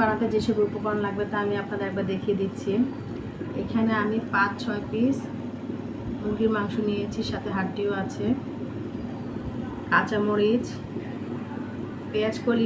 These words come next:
বা পেঁয়াজ পাতাও দিতে পারেন, ধনিয়া পাতা, পেঁয়াজ কুচি, এখানে এক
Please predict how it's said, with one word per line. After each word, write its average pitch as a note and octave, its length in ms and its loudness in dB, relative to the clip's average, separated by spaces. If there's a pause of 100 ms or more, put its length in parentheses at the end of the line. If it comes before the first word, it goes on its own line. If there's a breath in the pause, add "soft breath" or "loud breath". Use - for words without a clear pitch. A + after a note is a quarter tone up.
বা A3 160 4
পেঁয়াজ G#3+ 260 2 (800)
পাতাও G#3 380 4
দিতে G#3 240 2
পারেন, F#3+ 220 2 (1120)
ধনিয়া G#3 380 4
পাতা, G3+ 280 2 (1600)
পেঁয়াজ G#3 320 2
কুচি, G#3+ 220 4
এখানে G#3+ 260 4
এক G3+ 80 -4